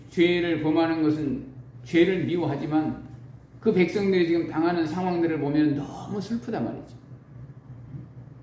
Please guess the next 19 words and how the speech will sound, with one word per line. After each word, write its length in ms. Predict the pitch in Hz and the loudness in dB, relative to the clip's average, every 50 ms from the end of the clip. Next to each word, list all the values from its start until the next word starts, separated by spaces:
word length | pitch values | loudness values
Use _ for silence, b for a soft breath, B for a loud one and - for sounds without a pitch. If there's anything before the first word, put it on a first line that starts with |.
| - - - - - - - - - - - - - - - - - - - - - - - - - - - - - - - - - - - - | -20 -20 -20 -18 -16 -16 -16 -18 -18 -18 -18 -18 -18 -18 -18 -16 -16 -18 -18 -18 -20 -20 -20 -20 -20 -20 -20 -18 -18 -18 -18 -20 -20 -20 -14 -8
그러니까 220 | 143 135 127 123 123 | -4 -2 0 2 2
우리가 140 | 127 120 - | 2 0 0
"죄는 400 | - 139 147 156 156 151 139 131 | 2 2 4 6 6 6 6 4
미워하되 420 | 131 135 135 123 120 117 110 - | 2 2 2 0 0 0 0 -2
사람은 460 | - - 143 131 127 127 131 127 120 | -4 -4 -6 -4 -2 0 2 2 2
미워하지 320 | 113 117 117 113 113 113 113 | 2 2 2 0 0 -2 -2
말자." 400 | 107 104 104 104 98 107 104 101 | -4 -2 -4 -4 -4 -4 -4 -2
이런 260 | 117 127 139 131 120 | 0 0 0 2 2
말 140 | 120 117 120 | 0 0 -2
하잖아요. 500 | 120 120 127 123 113 - - - - - - - - - - - - - - - - - - - - - - - - - - - - - - - - - - - - - - - - - - - - - - - - - | -4 -4 -4 -4 -4 -6 -6 -8 -8 -10 -12 -14 -18 -18 -18 -18 -18 -18 -18 -18 -18 -20 -20 -20 -20 -18 -16 -16 -16 -16 -18 -18 -18 -18 -18 -18 -18 -18 -18 -18 -18 -16 -16 -18 -18 -18 -20 -18 -18 -18 -18 -14 -6 -2
자, 120 | 147 143 | -2 2
"길르아데는 840 | - 185 190 202 202 196 180 170 151 151 143 135 117 110 98 104 123 | 6 6 6 8 8 6 6 4 4 2 2 2 0 0 -2 0 2
유향이 440 | 147 160 160 165 165 160 156 139 143 | 4 4 6 6 4 4 2 0 0
있지 200 | 139 - - 143 | 0 0 -2 -2
아니한가? 720 | 123 127 135 143 135 117 113 110 104 95 90 - - - - - - - - - - - - - - - - - | -2 0 0 0 0 0 0 -2 -2 -4 -8 -8 -10 -14 -16 -20 -20 -20 -20 -20 -20 -20 -18 -18 -18 -20 -14 -6
그곳에는 540 | - 170 170 185 175 - 165 156 147 139 151 | 0 2 4 6 6 6 6 4 4 6 4
의사가 280 | 160 160 175 151 147 131 | 4 4 2 2 2 2
있지 260 | 139 131 - - 135 | 2 0 0 -2 -2
아니한가? 680 | 123 127 139 147 135 120 113 110 104 98 76 - - | 0 0 0 0 0 0 0 0 -2 -4 -8 -8 -12